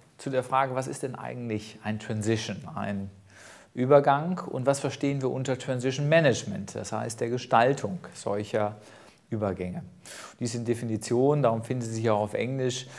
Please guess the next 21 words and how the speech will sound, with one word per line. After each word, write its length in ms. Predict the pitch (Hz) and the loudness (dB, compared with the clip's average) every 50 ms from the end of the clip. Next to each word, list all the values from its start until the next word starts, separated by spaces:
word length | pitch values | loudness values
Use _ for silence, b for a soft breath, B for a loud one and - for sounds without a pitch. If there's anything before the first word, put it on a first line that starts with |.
| B B B B B - | B B B B B -8
die 120 | - 123 127 | -6 -4 -2
insbesondere 960 | 131 135 139 - - - 120 104 110 107 120 127 120 113 107 101 98 92 90 - - - | -2 -2 -2 -2 0 0 0 2 2 0 2 2 2 2 2 4 2 0 -2 -4 -14 -18
von 260 | - - - 107 104 | -14 -8 -4 -4 -2
den 160 | 104 104 104 - | -2 -4 -4 -2
Pionieren 600 | - 131 120 120 120 131 143 156 131 117 107 101 | 0 0 2 2 2 6 8 8 8 8 8 6
der 100 | 98 98 | 4 4
Transition-Forschung 1080 | - 113 104 101 110 113 - 117 107 - - 107 107 110 110 - 110 107 107 107 107 - B B B B B - | 2 -2 -2 -2 -2 -2 -2 -4 -4 0 0 2 2 0 0 0 0 0 0 -2 -4 -8 B B B B B -10
aus 260 | - 110 107 107 - - | -4 -4 -2 -2 -2 -2
den 260 | - 113 107 110 107 104 - - | 0 0 0 0 -4 -6 -8 -6
Niederlanden 600 | 113 117 113 110 101 92 92 87 90 87 90 87 | -4 0 0 0 0 0 -4 -6 -6 -8 -10 -10
kommen. 220 | - - - - - - - _ _ _ B B B B B B B B B B | -8 -10 -10 -12 -12 -16 -20 _ _ _ B B B B B B B B B B
Und 60 | 110 | 4
danach 220 | 113 120 139 135 | 6 6 6 6
ist 160 | 147 151 151 | 6 6 8
ein 240 | 139 123 120 117 - - | 8 8 6 4 2 0
Übergang, 560 | 160 151 160 165 151 147 147 143 143 147 143 143 | 4 10 12 12 12 12 10 6 6 6 2 0
ein 160 | 120 120 120 | 0 -2 -2
Transition, 640 | - 123 117 110 117 135 143 - 170 156 151 151 147 B B B B B B B B B - | -2 -4 -2 0 0 0 0 0 -2 -2 -2 -4 -8 B B B B B B B B B -10
ein 300 | - 107 113 120 123 120 | -4 -2 0 0 0 -2
fundamentaler 1120 | - - - - - - 160 156 147 135 135 131 123 - - - 175 - 185 180 175 160 147 | -6 -10 -14 -10 -2 0 2 2 4 4 4 2 0 0 -4 -6 -4 -4 -2 0 0 0 2
Wandel 480 | 147 151 147 123 101 95 92 - - | 2 0 0 0 0 -2 -2 -4 -6